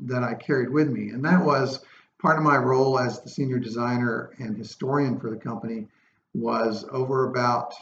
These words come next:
ten years or so, I built up a research archive for the business that consisted primarily of period trade catalogs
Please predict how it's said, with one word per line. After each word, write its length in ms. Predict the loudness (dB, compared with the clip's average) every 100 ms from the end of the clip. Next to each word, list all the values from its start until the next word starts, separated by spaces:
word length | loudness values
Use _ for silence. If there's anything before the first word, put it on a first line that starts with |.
| -20 -20 _ -16
ten 520 | -4 0 0 0 -4 -8
years 360 | -8 -2 0 0
or 120 | -2
so, 520 | -6 -8 -8 -8 -12 -18 _ _ _ -8
I 280 | -4 -4 -4 -8 -6
built 280 | -2 0 0
up 160 | -4
a 40 | -2
research 480 | -2 0 0 -4 -6
archive 600 | -10 -12 -10 -10 -10 -12 -18 _ _ _ _ _
for 160 | -4 -2
the 80 |
business 540 | -2 -4 -6 -8 -10 -10
that 440 | -6 -6 -6 -14 _ _ _ _ _ _ -12
consisted 600 | -10 -4 -4 -4 -8 -6
primarily 640 | -4 -2 2 2 4 4
of 180 | 2 -2
period 340 | -4 -2 0
trade 340 | 0 0 0 0
catalogs 760 | -2 0 0 0 0 -2 -6